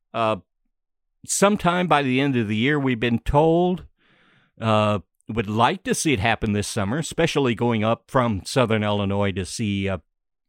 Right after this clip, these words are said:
Academy and M L S Next Pro games.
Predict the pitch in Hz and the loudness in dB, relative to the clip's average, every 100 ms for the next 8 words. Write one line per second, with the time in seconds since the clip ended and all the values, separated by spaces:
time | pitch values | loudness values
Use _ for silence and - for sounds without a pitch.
0 | _ _ - - 139 117 113 107 101 107 | _ _ -14 -4 -2 -2 -2 -2 -2 -4
1 | 104 101 92 - 104 95 - - 175 165 | -4 -4 -6 -8 -8 -10 -10 -4 -4 -2
2 | 101 95 90 - | -2 -2 -6 -8